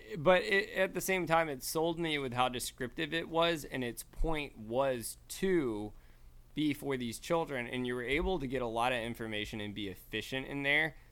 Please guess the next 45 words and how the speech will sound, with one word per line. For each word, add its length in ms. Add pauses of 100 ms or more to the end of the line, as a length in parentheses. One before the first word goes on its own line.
(100)
and 140
establish 800
this 200
entire 440
universe 720 (380)
versus 680 (300)
J 180
R 300
R 60
Tolkien 640
or 160
George 220
R 160
R 80
Martin. 400 (260)
You 140
took 220
up 120
thirty 320
pages 380
describing 560
a 80
leaf. 320 (460)
So, 240
like, 240
<laughs> 0
I 100
gotta 420
give 380 (320)
Joanna 380
Rowling, 420
I 100
gotta 320
give 260
her 180
credit 380
on 180
<laughs> 120
that. 240
That 100
was 240
pretty 380
impressive 720
to 60
me. 260